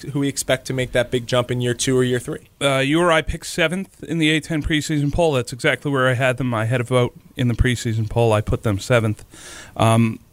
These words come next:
Speaker 2: to be fair, last year I voted them third. I, I thought that they had considerable talent and, and would compete at or near the top of the league. Uh, that ultimately did not happen. They finished ten and fifteen. They lost seven of their last eight.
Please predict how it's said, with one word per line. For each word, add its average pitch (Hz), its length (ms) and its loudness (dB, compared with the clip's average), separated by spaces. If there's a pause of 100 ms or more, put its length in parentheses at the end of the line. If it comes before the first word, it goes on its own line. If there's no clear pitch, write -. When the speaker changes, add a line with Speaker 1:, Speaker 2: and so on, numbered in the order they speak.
(140)
Speaker 2:
to 143 100 -4
be 131 80 -2
fair, 156 240 2
last 139 320 -2
year 160 80 0
I 151 60 0
voted 151 240 -2
them 131 120 -2
third. 151 400 -4 (220)
I, 113 300 0
I - 20 0
thought 135 240 -2
that 120 120 -12
they 135 120 2
had 123 200 0
considerable 123 560 0
talent 147 520 4
and, - 260 0
and 123 160 2
would 127 200 0
compete 131 480 2 (680)
at 135 220 0
or 139 160 -4
near 131 180 -2
the 123 120 -4
top 120 340 -2
of 107 60 -2
the 113 60 -4
league. 180 640 0
Uh, 110 240 -2
that 131 220 2
ultimately 120 460 -2
did 120 160 -2
not 113 200 0
happen. 135 340 2
They 123 80 2
finished 123 360 -2
ten 127 160 2
and 123 120 2
fifteen. 120 600 0 (460)
They 120 100 2
lost 120 300 2
seven 120 260 -2
of 117 80 -2
their 117 120 0
last 110 400 0
eight. 107 240 0